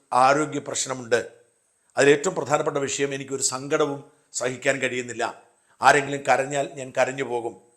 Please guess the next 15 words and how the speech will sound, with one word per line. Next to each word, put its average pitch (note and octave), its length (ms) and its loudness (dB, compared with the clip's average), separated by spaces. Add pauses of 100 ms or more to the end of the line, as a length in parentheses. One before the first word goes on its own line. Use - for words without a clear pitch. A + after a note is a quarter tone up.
(520)
കഴിഞ്ഞ E3+ 300 6
പത്ത് - 220 6
ദിവസത്തിലധികമായി C#3+ 1000 0 (480)
ടി D#3+ 140 6
വി D#3+ 280 -2
ഓണാക്കിയാൽ C#3 680 0 (400)
അപ്പ C3+ 220 -2
കരഞ്ഞു C#3 360 0
പോകുന്നു. B2 300 -6
അപ്പോഴേക്കും C#3 340 -2
എൻ്റെ C3+ 120 -4 (100)
പ്രഷറിൽ C#3+ 580 -4 (320)
വലിയ C#3 160 0
വേരിയേഷൻ C#3 540 0
വരും, B2+ 280 -4